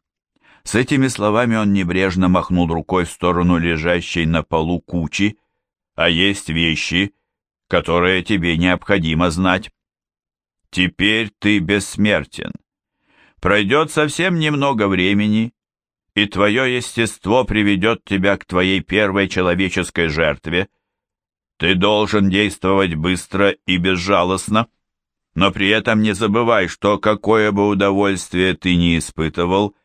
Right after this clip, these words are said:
ты обязан прервать свой пир, прежде чем сердце жертвы перестанет биться. С годами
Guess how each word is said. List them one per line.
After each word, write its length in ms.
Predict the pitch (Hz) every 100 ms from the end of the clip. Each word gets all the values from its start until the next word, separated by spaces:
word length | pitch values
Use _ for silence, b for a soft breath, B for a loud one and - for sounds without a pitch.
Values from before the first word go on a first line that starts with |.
| B B B B B
ты 180 | - 107
обязан 680 | 120 110 110 127 113 120 107
прервать 720 | - 110 113 110 110 113 101
свой 380 | - 101 101 95
пир, 360 | - 117 127
прежде 540 | 101 98 107 110 98 101
чем 220 | 104 95
сердце 480 | - 104 95 - 95
жертвы 520 | 82 107 101 104 98
перестанет 760 | 95 90 90 - 92 95 95
биться. 540 | 92 104 - - - - _ _ _ _ _ _ -
С 120 | 98
годами 680 | 113 147 208 220 190 175